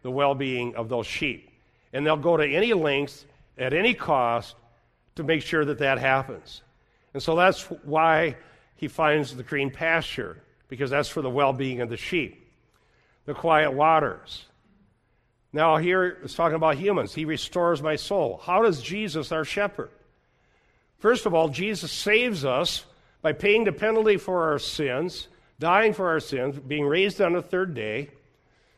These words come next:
and gives us the opportunity to come to him through the gospel. So the first thing he does is he saves us. And he does that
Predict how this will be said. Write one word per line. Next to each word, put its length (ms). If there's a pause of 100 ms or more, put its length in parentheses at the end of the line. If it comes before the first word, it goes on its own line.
(280)
and 520
gives 320
us 400 (240)
the 100
opportunity 600
to 80
come 240
to 60
him 280
through 180
the 80
gospel. 580 (460)
So 260
the 180
first 300
thing 140
he 120
does 380 (420)
is 160
he 100
saves 560
us. 380 (640)
And 200
he 60
does 320
that 460